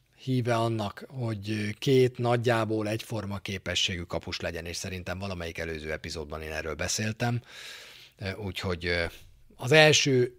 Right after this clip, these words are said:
és második számú kapus felosztása az nagyon jó. Hát amikor Mirántét láttam hétvégén melegíteni, akkor,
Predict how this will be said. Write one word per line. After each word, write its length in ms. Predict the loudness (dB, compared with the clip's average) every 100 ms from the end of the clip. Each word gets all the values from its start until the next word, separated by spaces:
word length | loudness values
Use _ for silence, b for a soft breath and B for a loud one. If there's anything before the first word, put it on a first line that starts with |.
| _
és 400 | -2 2 2 0 -4
második 460 | -8 -6 -6 -6 -6
számú 300 | -4 -6 -6
kapus 340 | -6 -4 -6
felosztása 580 | -4 -4 -4 -2 -2 -4
az 80 | -4
nagyon 300 | -2 0 2
jó. 260 | 2 -2 -6 b b b b
Hát 160 | b 4
amikor 280 | 6 8 8
Mirántét 560 | 10 8 8 4 2
láttam 400 | 2 0 -2 -6
hétvégén 500 | -4 -4 -4 -4 -2
melegíteni, 600 | -2 -2 -4 -6 -6 -4
akkor, 440 | -4 -4 -6 -6